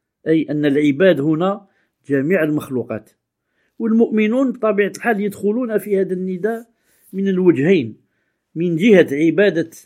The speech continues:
القهر والاضطرار، ومن جهة عبادة الاختيار. إذن في قوله تعالى: "يا عبادي إني حرمت الظلم على نفسي"، الظلم هنا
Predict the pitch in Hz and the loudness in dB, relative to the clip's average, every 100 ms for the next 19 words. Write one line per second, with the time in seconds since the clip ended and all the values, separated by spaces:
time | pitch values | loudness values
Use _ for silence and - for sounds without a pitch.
0 | _ - 139 - 269 277 208 180 170 160 | _ -16 -14 0 4 6 4 2 0 -2
1 | - 170 220 269 - _ _ _ - 202 | -2 -2 -2 -2 -8 _ _ _ -4 -2
2 | 196 180 180 233 240 170 185 180 220 208 | -2 -2 0 0 0 0 0 4 4 2
3 | 202 208 190 202 - 190 175 180 120 - | -6 -10 -6 -6 -6 -6 0 0 0 -6
4 | _ _ _ _ _ _ _ _ - 202 | _ _ _ _ _ _ _ _ -10 0
5 | 180 151 - _ _ _ _ _ - - | 0 0 -4 _ _ _ _ _ -4 2
6 | 202 190 170 165 170 165 160 165 190 175 | 4 6 4 2 2 4 4 4 4 2
7 | 151 156 131 113 104 _ _ _ - 185 | 0 0 0 -6 -14 _ _ _ -10 -8
8 | 175 156 - 143 185 190 165 143 147 214 | -4 -6 -6 -4 -4 -4 -4 -4 0 0
9 | 208 214 185 165 143 - 107 98 _ _ | 0 -4 0 0 0 -6 -14 -16 _ _
10 | _ _ _ _ _ 139 131 190 214 190 | _ _ _ _ _ -10 4 6 6 4
11 | 175 180 202 247 | 2 0 -2 -4